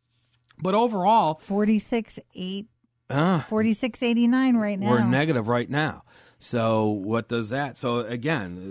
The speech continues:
Speaker 1: uh, we'll, we'll see what's happening there. Um, but overall, let's look at the markets, again, kinda recapping. So as I said,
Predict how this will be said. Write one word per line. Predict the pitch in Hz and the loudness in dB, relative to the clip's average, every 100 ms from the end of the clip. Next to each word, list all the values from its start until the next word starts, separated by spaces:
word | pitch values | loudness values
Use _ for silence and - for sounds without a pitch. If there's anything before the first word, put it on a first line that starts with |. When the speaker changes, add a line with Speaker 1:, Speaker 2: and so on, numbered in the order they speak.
| 92 95 101 98 95 107 | -12 -12 -14 -14 -16 -16
Speaker 1:
uh, | 95 | -12
we'll, | 104 104 | -12 -10
we'll | 107 101 | -12 -12
see | - - 123 120 113 _ - | -12 -8 -4 -4 -6 _ -16
what's | 98 95 - | -12 -12 -12
happening | 98 95 90 85 80 | -14 -14 -16 -18 -20
there. | 95 92 95 78 - _ _ _ _ _ | -18 -14 -12 -14 -20 _ _ _ _ _
Um, | 90 87 85 80 80 78 _ _ _ _ _ _ _ _ _ _ _ _ _ _ _ _ _ _ _ _ - | -20 -18 -18 -18 -20 -20 _ _ _ _ _ _ _ _ _ _ _ _ _ _ _ _ _ _ _ _ -8
but | 170 | -4
overall, | 202 277 294 214 214 131 123 - | 0 0 2 2 4 2 0 -6
let's | 160 196 214 - | -6 -6 -4 -6
look | 202 | -4
at | 202 | -4
the | 185 | -4
markets, | 135 101 82 - 95 - - - | -4 -4 -8 -12 -12 -12 -18 -12
again, | 131 123 120 104 | -8 -6 -6 -6
kinda | 123 113 | -6 -4
recapping. | 101 113 123 101 80 - 98 113 | -4 -4 -6 -8 -10 -10 -10 -4
So | 160 | 0
as | 165 175 | 0 -2
I | 170 | -4
said, | - 180 87 | -2 -2 -4